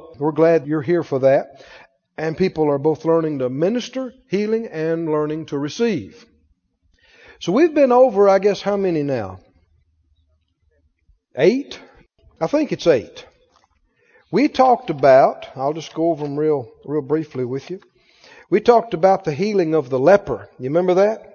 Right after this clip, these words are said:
Now, if you weren't here, tapes are available of all these. And, uh, it might help you to get 'em. Uh, secondly, we talked about the healing of Peter's mother-in-law. Remember how she got healed?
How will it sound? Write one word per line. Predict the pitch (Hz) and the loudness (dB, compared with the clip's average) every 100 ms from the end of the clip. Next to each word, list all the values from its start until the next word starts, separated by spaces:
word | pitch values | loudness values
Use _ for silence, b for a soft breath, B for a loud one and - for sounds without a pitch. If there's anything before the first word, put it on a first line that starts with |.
| _ _ - - _ _ b b | _ _ -20 -20 _ _ b b
Now, | 165 | 0
if | 175 | 0
you | 254 285 | 0 2
weren't | 262 190 156 | 2 2 -2
here, | 254 175 190 | 0 0 0
tapes | - - - - | -2 -2 -4 -2
are | 202 | 0
available | 185 220 190 147 156 | 2 2 2 2 0
of | 160 | 2
all | 185 190 139 | 4 4 2
these. | 135 107 - - - b b b b _ | -2 -4 -12 -20 -20 b b b b _
And, | 143 147 147 143 | -6 -4 -4 0
uh, | 143 | 0
it | 147 | 0
might | 151 160 | -4 -4
help | 139 175 185 | -4 -6 -8
you | |
to | 180 | -8
get | 185 202 | 0 0
'em. | 110 - _ B B B B B | 0 -12 _ B B B B B
Uh, | 147 151 | 0 0
secondly, | 143 220 226 240 240 269 | 2 2 2 2 2 2
we | 240 | 0
talked | 214 214 214 | 2 0 0
about | 180 208 196 | 0 0 0
the | 151 | -4
healing | 202 233 185 151 | -4 0 0 -2
of | - | -4
Peter's | 220 208 190 160 | -6 -2 -2 -2
mother-in-law. | 202 220 151 135 135 117 110 _ _ _ _ _ _ _ _ _ | -2 0 0 -2 -4 -6 -8 _ _ _ _ _ _ _ _ _
Remember | 147 151 | -4 -2
how | 160 | -2
she | 160 185 | -2 -2
got | 185 185 | 0 0
healed? | 180 208 240 | 0 -4 -6